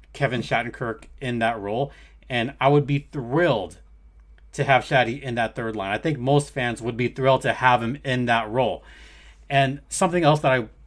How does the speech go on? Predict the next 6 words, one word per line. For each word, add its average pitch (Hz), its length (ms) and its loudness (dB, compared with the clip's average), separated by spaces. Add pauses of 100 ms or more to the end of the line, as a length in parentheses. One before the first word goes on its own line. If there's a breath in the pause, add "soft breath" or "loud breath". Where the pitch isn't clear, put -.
(140)
kinda 135 240 -2
wanna 120 200 -2
bring 113 240 -2
up, 101 220 0 (920)
power 147 300 4
play. 85 320 -8